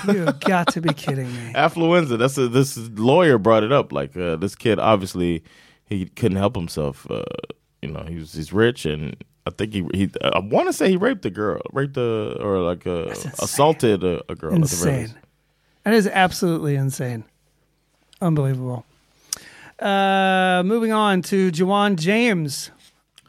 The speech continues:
Speaker 1: Yes,
Speaker 2: The
Speaker 1: the
Speaker 2: te-
Speaker 1: one who was, uh, guaranteed contract. He's got ten million in the bank, right?
Speaker 2: Uh, yeah, guaranteed contract from the Broncos. He gets injured off-site,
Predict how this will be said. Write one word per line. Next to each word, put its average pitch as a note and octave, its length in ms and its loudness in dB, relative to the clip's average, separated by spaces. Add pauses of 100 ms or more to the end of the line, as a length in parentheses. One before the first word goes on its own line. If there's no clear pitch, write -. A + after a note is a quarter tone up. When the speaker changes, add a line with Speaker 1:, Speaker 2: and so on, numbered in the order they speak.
(120)
Speaker 1:
Yes, E3+ 440 0
Speaker 2:
The - 60 -10
Speaker 1:
the A#2+ 80 2
Speaker 2:
te- A2+ 60 2
Speaker 1:
one A2+ 140 2
who A2+ 160 2
was, G2 300 -4
uh, F#2 300 -2 (200)
guaranteed G3+ 460 0
contract. C3+ 280 2
He's F3 120 2
got D#3 160 2
ten A2 200 -2
million F#2+ 220 0
in F2 80 -2
the E2+ 60 -4
bank, F#2+ 240 0
right? E3+ 180 -2 (640)
Speaker 2:
Uh, F#3+ 540 2 (200)
yeah, G3+ 380 2 (140)
guaranteed A#3+ 540 2
contract A3 420 2
from G3+ 100 0
the F#3+ 60 2
Broncos. F3 720 2
He F3 140 0
gets F#3+ 160 0
injured G3+ 460 0
off-site, E3 680 0